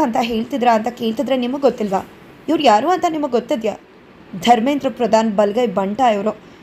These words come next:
ಇವ್ರು ಕೊಡೋ ದುಡ್ಡಿನಲ್ಲಿ ನಾನು ನಮ್ಮಮ್ಮನ ಆಪರೇಷನ್ ಮಾಡಿಸ್ತೀನ? ಮೂಸೋದು ಕೂಡ ಇಲ್ಲ, ಆ ದುಡ್ಡಿಗೆ ನನ್ನ ಹತ್ರ ಬೆಲೆ ಕೂಡ ಇಲ್ಲ." "ಯಾರ್ರೀ ಕೇಳಿದ್ ನಿಮ್ಮ ಹತ್ರ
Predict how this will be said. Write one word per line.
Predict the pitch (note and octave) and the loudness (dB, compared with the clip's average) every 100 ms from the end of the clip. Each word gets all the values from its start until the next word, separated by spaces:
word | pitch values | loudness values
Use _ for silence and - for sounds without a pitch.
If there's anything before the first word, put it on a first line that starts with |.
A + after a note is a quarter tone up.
| - - C4 | -20 -8 -4
ಇವ್ರು | E4+ | -2
ಕೊಡೋ | C#4+ A#3 D#4 | 2 2 2
ದುಡ್ಡಿನಲ್ಲಿ | E4+ A#3+ C4+ B3+ B3+ F4+ | 2 2 2 0 -4 -2
ನಾನು | C#4+ D4 | -2 0
ನಮ್ಮಮ್ಮನ | C#4 A3+ G#3+ C#4+ | 0 0 0 -2
ಆಪರೇಷನ್ | C#4 C4+ - B3 | -2 -4 -4 -2
ಮಾಡಿಸ್ತೀನ? | A3 G3+ - A3 F#3+ G3 - - | -2 -4 -6 -6 -6 -10 -12 -6
ಮೂಸೋದು | A#3+ C#4 D4+ C4 | -4 -4 -2 -2
ಕೂಡ | C#4 C4 | 2 4
ಇಲ್ಲ, | B3+ A#3 G#3 - - - - | 4 4 -2 -6 -18 -20 -2
ಆ | C4 | 0
ದುಡ್ಡಿಗೆ | A3+ G#3 C4+ | 0 -2 0
ನನ್ನ | C#4+ B3 | 0 0
ಹತ್ರ | A3 C4+ | 0 0
ಬೆಲೆ | G#3 G#3 A3 | 2 0 0
ಕೂಡ | A#3+ A3+ | 2 2
ಇಲ್ಲ." | G#3+ G3 G3+ - - - - - - - - | 2 0 -6 -12 -20 -20 -20 -20 -20 -20 -4
"ಯಾರ್ರೀ | A#3+ C#4 E4 F4 | 2 4 2 0
ಕೇಳಿದ್ | C#4 A#3+ G#3+ | 2 2 0
ನಿಮ್ಮ | G#3+ | -2
ಹತ್ರ | G3+ | 0